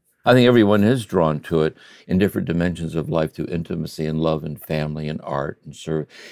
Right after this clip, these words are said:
Everyone is, uh, these are all modalities of this. But in this transparent sense,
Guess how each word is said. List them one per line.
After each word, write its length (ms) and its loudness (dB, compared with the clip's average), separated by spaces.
Everyone 460 0
is, 320 -10
uh, 220 -6
these 160 -4
are 100 2
all 120 2
modalities 880 -2
of 180 -10
this. 340 -18
But 140 -2
in 160 2
this 200 0
transparent 1000 -2
sense, 640 -12